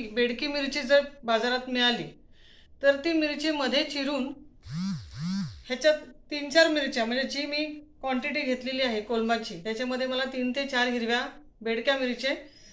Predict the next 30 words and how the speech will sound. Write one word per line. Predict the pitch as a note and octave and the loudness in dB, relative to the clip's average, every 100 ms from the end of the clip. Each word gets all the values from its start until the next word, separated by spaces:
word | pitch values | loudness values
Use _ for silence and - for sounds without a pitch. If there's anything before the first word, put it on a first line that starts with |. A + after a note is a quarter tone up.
| - - - | -20 -20 -6
लागणार | A3+ B3 C4+ D4 | 0 2 4 4
आहे | C4 C#4 | 4 0
आणि | D4 B3+ C4 | -2 -2 0
मी | C#4 C#4 C#4+ | 0 -2 -2
ती | C#4 | -2
त्याच्यामध्ये | C4+ A#3+ C4+ C4+ C#4 | 0 0 -2 0 0
मिक्स | C#4 D4+ - | 0 -2 0
करून | C4+ C4+ D4+ - - - - - - | 0 0 -4 -8 -20 -20 -20 -18 -6
तीन | D4+ D#4+ | 0 0
ते | E4 | 0
चार | D#4+ C#4 C4+ | 4 4 4
दिवस | C#4 D4 D4+ - | 2 2 2 -2
असाच | B3+ D#4 D#4 - | 0 4 4 2
उन्हामध्ये | C#4 C4 C#4+ C#4+ G3+ | -2 0 2 2 -2
पातळ | F#3 A3 A3+ C4 C#4 D4 | -2 -2 0 0 -2 -4
कपड्यावरती | B3 A#3 B3+ C#4+ C4+ D4 | -6 0 4 4 4 0
पसरवून | C#4 B3 A3+ C#4+ C4+ C#4 F4+ - - - - - | -4 -4 2 2 2 0 -6 -14 -20 -20 -14 0
ठेवणार | C#4 C#4 D4+ | 4 6 6
आहे. | C#4 B3 C4+ | 6 2 -2
त्याच्यानंतर | C4+ B3+ B3+ D4 C#4+ C#4 D4 C#4+ | -2 -2 0 0 0 2 0 2
तो | C#4+ C#4 | 0 2
कोलिम | C#4 B3 C#4 - | 0 0 0 2
तयार | A#3 A#3+ | 4 4
होतो | A3+ - - - - - - - - - - - - | -2 -6 -16 -18 -20 -20 -20 -20 -20 -20 -20 -20 -8
जो | A3 | 0
आपण | B3+ A#3+ C4+ | 0 2 -2
उन्हात | C#4 C4 C4+ | -2 -2 0
सुकून | D#4 - B3 C4+ C#4 | -2 -6 -8 -4 0
घेणार | B3+ A3+ | 4 6
आहे, | A3+ | 6